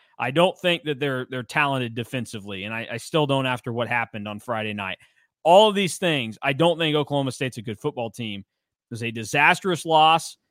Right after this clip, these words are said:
It was embarrassing. And I, again, like, sometimes we can overreact about it. All of that is very fair here.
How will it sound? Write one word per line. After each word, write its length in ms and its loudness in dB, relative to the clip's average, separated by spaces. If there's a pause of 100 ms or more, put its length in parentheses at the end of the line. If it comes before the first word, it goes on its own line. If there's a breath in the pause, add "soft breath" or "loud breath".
(140)
It 100 -2
was 160 -6
embarrassing. 840 0 (380)
And 520 -4 (120)
I, 160 -2
again, 400 -2
like, 240 -6 (400)
sometimes 500 2
we 140 0
can 100 0
overreact 680 2
about 280 2
it. 160 -4 (400)
All 240 6
of 60 0
that 160 6
is 140 0
very 340 4
fair 340 -4
here. 300 -16